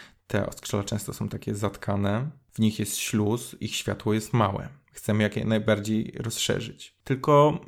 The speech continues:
mm, wiecie, to nie jest tak jak w astmie, że dajemy je cały czas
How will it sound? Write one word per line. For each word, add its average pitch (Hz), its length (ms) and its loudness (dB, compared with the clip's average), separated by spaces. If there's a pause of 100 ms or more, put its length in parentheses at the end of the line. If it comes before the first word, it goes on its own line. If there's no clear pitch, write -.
mm, 127 280 4
wiecie, 139 420 0 (320)
to 143 60 2
nie 165 120 4
jest 202 180 0
tak 147 140 0
jak - 140 -18
w - 100 -20
astmie, 135 540 4
że 117 100 -2
dajemy 120 360 4
je 117 160 2
cały 127 320 2
czas 127 640 -2